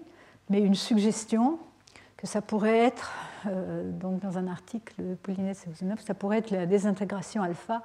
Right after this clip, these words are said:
du radon émis dans la zone de rupture qui perturbe l'ionisation de l'atmosphère. Bon. Alors c'est possible, mais il faut quand même noter que les observations de radon comme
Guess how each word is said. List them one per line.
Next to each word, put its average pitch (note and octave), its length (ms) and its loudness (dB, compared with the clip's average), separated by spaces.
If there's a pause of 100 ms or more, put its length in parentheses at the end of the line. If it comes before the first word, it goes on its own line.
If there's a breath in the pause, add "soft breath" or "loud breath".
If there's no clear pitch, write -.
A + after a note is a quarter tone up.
(220 loud breath)
du F#3 140 0
radon G3+ 540 4
émis G#3+ 360 8
dans F#3+ 100 4
la F3 120 0
zone F#3+ 180 0
de F3+ 80 -2
rupture A#3+ 500 -4 (340 loud breath)
qui G3+ 100 -4
perturbe G#3 520 0
l'ionisation F#3+ 560 0
de G#3 60 2
l'atmosphère. F#3 560 -6
Bon. F3 160 -4 (600 loud breath)
Alors F3+ 160 -2
c'est - 160 -6
possible, D#4 460 6
mais F#3+ 300 4
il F3+ 60 -2
faut - 180 -10
quand G3 160 -4
même G3 200 2
noter F#3+ 380 0 (420 loud breath)
que - 100 -2
les G3 160 2
observations G3+ 520 -2
de G3 100 2
radon G3+ 400 2
comme G#3 300 0